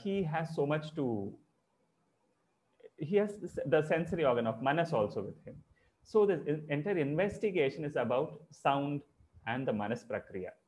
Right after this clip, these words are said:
That's why Patanjali is also associated with a man who is associated with mind and body as the Yoga Sutra, and also with the idea of sound,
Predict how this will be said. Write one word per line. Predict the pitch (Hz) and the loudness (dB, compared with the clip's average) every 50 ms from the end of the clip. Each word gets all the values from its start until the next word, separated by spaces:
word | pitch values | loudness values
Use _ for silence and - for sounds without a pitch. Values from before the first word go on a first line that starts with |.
| _ _ _ _ _ _ _ _ _ _ _ _ _ _ _ _ _ _ - | _ _ _ _ _ _ _ _ _ _ _ _ _ _ _ _ _ _ -14
That's | 156 170 165 - - | -14 -14 -14 -8 -4
why | 202 196 196 196 196 185 - - - - _ - _ _ _ - | -2 0 2 2 0 0 -4 -10 -20 -20 _ -20 _ _ _ -4
Patanjali | - 127 - 170 170 175 180 185 180 | -4 0 0 0 0 0 0 0 0
is | 165 160 | -2 -2
also | 165 - 131 151 180 196 - - 220 208 196 | 0 2 2 2 2 0 0 0 0 0 0
associated | 170 - 175 156 151 156 170 143 143 147 165 147 - - - - - _ _ - - _ _ _ _ _ _ _ _ _ _ - | 0 0 0 -2 0 0 0 0 0 0 -2 -4 -6 -6 -12 -20 -20 _ _ -20 -20 _ _ _ _ _ _ _ _ _ _ -6
with | 113 127 131 131 - - 135 | -4 -4 -4 -4 -6 -4 -4
a | 131 | 0
man | 120 117 127 123 117 110 113 110 110 | 2 2 2 2 2 0 -2 -4 -6
who | 147 135 135 | -6 -6 -6
is | 131 - - - _ _ _ _ - _ - | -6 -8 -12 -20 _ _ _ _ -20 _ -14
associated | 120 - 127 117 - 139 120 113 117 123 107 104 | -10 -6 -6 -6 -4 -2 -4 -2 -2 -6 -6 -6
with | 110 101 - - _ _ _ _ _ _ _ _ _ _ _ _ _ _ | -6 -8 -8 -10 _ _ _ _ _ _ _ _ _ _ _ _ _ _
mind | 117 123 127 131 143 139 135 143 | -4 -2 0 0 0 0 0 -2
and | 127 117 110 | -2 0 0
body | 113 110 107 107 101 123 147 170 196 202 - - - _ _ _ _ _ _ _ _ _ _ - - | 0 0 0 -2 -4 -4 -6 -6 -6 -8 -10 -16 -20 _ _ _ _ _ _ _ _ _ _ -10 -6
as | 110 110 113 113 | -6 -6 -6 -6
the | - 117 | -8 -4
Yoga | 110 110 107 113 139 | -4 -2 -2 -4 -4
Sutra, | 135 165 143 135 - - - 131 151 196 - _ _ _ _ _ _ - 113 | -6 -6 -10 -8 -8 -6 -6 -6 -6 -6 -14 _ _ _ _ _ _ -4 0
and | 131 185 190 139 131 151 160 160 - - - _ _ _ - - _ - | 0 2 2 0 -2 -4 -8 -12 -16 -20 -20 _ _ _ -20 -20 _ -2
also | 120 127 165 214 - - - - 135 110 113 123 131 - - _ - | 0 0 0 0 -2 -6 -6 -4 -2 -2 -2 -4 -8 -12 -20 _ -8
with | 127 143 151 - - _ _ _ - | -8 -8 -8 -10 -20 _ _ _ -10
the | 117 117 | -8 -6
idea | 113 107 107 107 98 117 113 | -4 -4 -4 -4 -4 -4 -4
of | 117 117 113 104 104 - - - - | -6 -6 -6 -10 -10 -10 -12 -16 -6
sound, | - 156 147 123 104 95 92 | -4 -4 -4 -4 -6 -8 -10